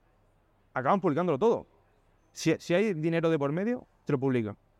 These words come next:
No, no se paran ni siquiera a mirar si está bien, si está mal, si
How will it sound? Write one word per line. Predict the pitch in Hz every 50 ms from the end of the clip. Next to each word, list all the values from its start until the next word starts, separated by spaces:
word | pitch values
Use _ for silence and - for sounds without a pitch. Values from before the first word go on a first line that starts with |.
| _ _ -
No, | - 151 165 123 95
no | 151 160 175 185 185
se | 160 - 165 139
paran | 151 170 175 165 156
ni | 151
siquiera | 139 - 151 147 151 165 165 160 156 151 147 139 135 131 127 123 -
a | 127
mirar | 127 131 123 143 156 156
si | - - 139 131
está | 120 - - 139 120
bien, | 113 123 143 156 165 165 165 170 165 165 160
si | 143 - 123
está | - - 135 127
mal, | 123 135 156 160 156 160 160 151
si | - - 127 127 127 127 120